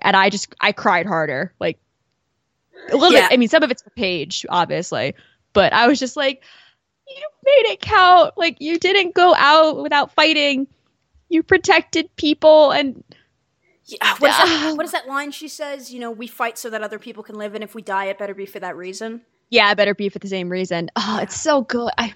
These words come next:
Speaker 2: Oh, man.
Speaker 1: I've
Speaker 2: I
Speaker 1: only managed to play the D L C twice because I just, I can't, I can't take it.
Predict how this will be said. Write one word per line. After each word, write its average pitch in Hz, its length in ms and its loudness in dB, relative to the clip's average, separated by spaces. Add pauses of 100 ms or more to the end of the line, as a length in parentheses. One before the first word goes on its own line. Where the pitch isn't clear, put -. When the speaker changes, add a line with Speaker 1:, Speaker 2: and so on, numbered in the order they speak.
(160)
Speaker 2:
Oh, 185 380 -10
man. 160 340 -14 (480)
Speaker 1:
I've 240 280 2
Speaker 2:
I - 20 6
Speaker 1:
only 320 240 4
managed 233 520 -4
to 220 60 -8
play 208 220 2
the 190 80 0
D 180 160 0
L 185 140 2
C 190 160 -6
twice - 640 -2 (140)
because 170 460 -2
I 196 140 2
just, 190 300 -4
I 196 80 0
can't, 196 420 -2 (1700)
I 240 80 0
can't - 280 -2
take 190 240 -4
it. 95 200 -8